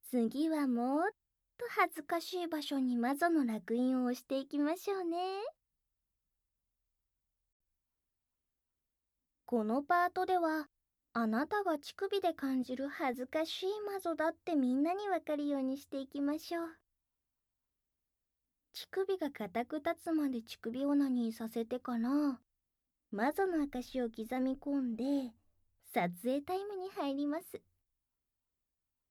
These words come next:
とっくに乳首は開発済みだと思いますけど、実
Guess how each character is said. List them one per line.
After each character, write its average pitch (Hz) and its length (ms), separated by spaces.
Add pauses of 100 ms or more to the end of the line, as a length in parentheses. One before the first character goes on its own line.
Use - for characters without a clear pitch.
(640)
と 202 220
っ 180 120
く 277 140
に 320 180
乳 - 160
首 415 300
は 302 100
開 269 260
発 311 280
済 330 100
み 320 140
だ 330 120
と 339 120
思 285 180
い 269 80
ま 269 160
す - 140
け 247 160
ど、 285 400 (1000)
実 196 200